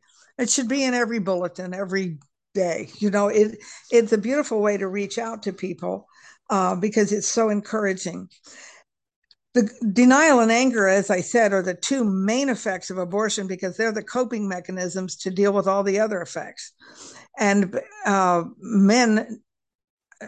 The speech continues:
uh, ha-, suffer a lot from anger that they, it plays out in their workplace and in their relationships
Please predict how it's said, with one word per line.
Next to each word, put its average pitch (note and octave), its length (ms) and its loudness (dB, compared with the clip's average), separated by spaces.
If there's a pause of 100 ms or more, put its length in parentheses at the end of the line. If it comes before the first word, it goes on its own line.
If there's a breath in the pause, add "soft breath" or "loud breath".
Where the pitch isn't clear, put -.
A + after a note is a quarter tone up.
(120)
uh, E3+ 480 -4 (340)
ha-, F3+ 220 -8
suffer F#3+ 360 0
a E3+ 100 4
lot F#3 260 0
from F#3+ 240 -2
anger G3 460 0
that F3 180 -2
they, E3+ 300 -6 (600)
it G3 200 -4
plays G3 280 2
out F#3 240 0
in F3+ 140 -4
their F3 140 -2
workplace E3+ 720 -8 (260 loud breath)
and G3+ 180 0
in F#3+ 120 4
their F3+ 160 2
relationships F3 920 -2